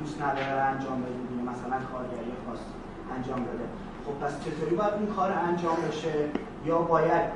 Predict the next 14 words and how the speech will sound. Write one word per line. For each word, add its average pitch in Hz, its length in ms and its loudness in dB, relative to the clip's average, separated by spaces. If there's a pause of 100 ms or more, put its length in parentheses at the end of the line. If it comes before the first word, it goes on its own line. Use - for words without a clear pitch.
(120)
یه 160 140 -2
سری 170 160 2 (100)
برده‌ها 147 400 8 (140)
مثلاً 135 280 -2 (120)
مثل 147 160 -2 (120)
یونان 139 380 4 (280)
ان-، 143 180 0 (100)
اون 160 80 2 (100)
کارا 143 260 0
رو 139 60 -2 (120)
انجام 139 360 -2
بدن، 135 280 -2 (440)
یا 147 80 4 (120)
اینکه 190 320 0